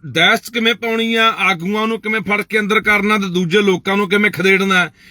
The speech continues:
ਇਹ ਸਾਰੀਆਂ ਚਾਲਾਂ ਜਿਹੜੀਆਂ ਸੈਂਟਰ ਦੀ ਸਰਕਾਰ ਆ, ਆਦੀਆਂ ਜਿਹੜੀਆਂ ਏਜੰਸੀਆਂ ਨੇ, ਚਾਹੇ ਐਨ ਆਈ ਏ ਆ, ਚਾਹੇ ਉਹ ਈ ਡੀ ਆ, ਉਹਨਾਂ ਰਾਹੀਂ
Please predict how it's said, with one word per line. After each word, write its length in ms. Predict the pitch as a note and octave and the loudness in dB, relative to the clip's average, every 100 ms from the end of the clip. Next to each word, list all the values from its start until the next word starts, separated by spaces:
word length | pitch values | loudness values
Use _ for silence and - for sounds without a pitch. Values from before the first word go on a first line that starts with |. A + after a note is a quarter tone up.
| - | -2
ਇਹ 160 | A#3 | 0
ਸਾਰੀਆਂ 480 | B3 G#3 G#3 A#3 B3 | 2 2 2 4 0
ਚਾਲਾਂ 440 | A3 G3+ G3 G3+ G3+ | 2 0 2 0 0
ਜਿਹੜੀਆਂ 260 | G3+ A3+ | -2 -2
ਸੈਂਟਰ 380 | G#3 F#3+ F3 F3 | -2 -4 -6 -8
ਦੀ 140 | F3 | -8
ਸਰਕਾਰ 540 | F3+ F3+ C#3 D#3 D3+ D3+ | -4 -6 -4 -2 0 2
ਆ, 180 | D3+ D3 _ - - | 0 -4 _ -16 0
ਆਦੀਆਂ 420 | D#3 F3 F#3 F#3+ | 2 4 2 0
ਜਿਹੜੀਆਂ 200 | F#3+ G#3 | 0 2
ਏਜੰਸੀਆਂ 540 | F3+ D#3+ - F3+ F#3 | 0 -2 -4 -2 0
ਨੇ, 120 | F3+ | 0
ਚਾਹੇ 300 | F3 F3 E3 | -2 0 2
ਐਨ 220 | F3 E3 E3 | 2 0 0
ਆਈ 160 | E3+ | 2
ਏ 180 | E3 E3+ | 4 4
ਆ, 240 | F3 E3+ - _ _ _ | 4 2 0 _ _ _
ਚਾਹੇ 200 | - F3+ | -2 0
ਉਹ 140 | F#3+ F#3+ | 0 0
ਈ 160 | F#3+ | -2
ਡੀ 200 | F#3+ G#3 | 0 2
ਆ, 240 | G#3+ F#3 A#2+ _ _ _ _ _ | 4 2 -2 _ _ _ _ _
ਉਹਨਾਂ 500 | F#3 G#3 A#3 C#4+ D4 | -6 -4 0 2 4
ਰਾਹੀਂ 500 | C4+ A#3+ B3 A#3+ A3 | 4 4 2 0 -2